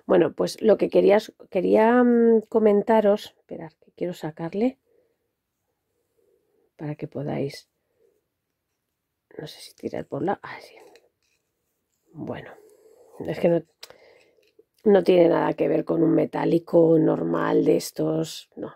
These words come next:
no tiene nada que ver. Es que esto es otra historia. Esto es otra historia.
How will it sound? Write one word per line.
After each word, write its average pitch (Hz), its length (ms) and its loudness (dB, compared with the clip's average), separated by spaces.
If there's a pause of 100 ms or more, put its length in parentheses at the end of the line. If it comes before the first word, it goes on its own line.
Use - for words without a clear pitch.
no - 180 -8
tiene 147 220 -4
nada 120 220 -8
que - 140 -20
ver. - 160 -20 (2000)
Es - 200 -2
que 170 340 0
esto 160 180 -4
es 175 120 -8
otra 147 180 -8
historia. 143 480 -12 (420)
Esto 208 240 -8
es - 120 -8
otra 147 200 -8
historia. - 420 -12